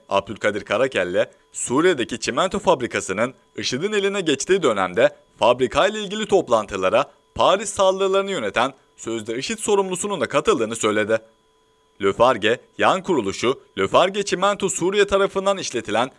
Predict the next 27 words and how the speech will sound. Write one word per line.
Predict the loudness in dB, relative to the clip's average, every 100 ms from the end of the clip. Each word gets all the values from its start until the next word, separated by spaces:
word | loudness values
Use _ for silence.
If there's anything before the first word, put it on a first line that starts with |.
| _ -14
Suriye'deki | -4 0 2 2 0 -2 -2 -4 _ -8
Çelebi | -2 0 0 -2 -6
Çimento | -2 -2 -2 0
Fabrikası'nın | 2 2 0 -4 -4 -6
faaliyetine | 2 4 4 0 -2 -2 4
devam | 4 4
etmesi | 0 -6 -4
için | -4 -4 -6 -6 _ _ -10
işid | -6 -4 0
ve | 0
El | -2
Nusra'ya | -6 -2 2 4 2 0 _ -20
iki | -4 -4 -4
bin |
on | -8 -8
üç | -6
iki | -4 -4
bin | -2
on | -2
dört | -4 -2
yılları | 0 2 2
arasında | 0 -2 -2 0 -2 _ _ -4
yaklaşık | -4 -2 -4 -6 0
altı | 0 0 -2
milyon | 0 2
dolar | 2 2 2
gönderdi. | 0 0 0 0 -4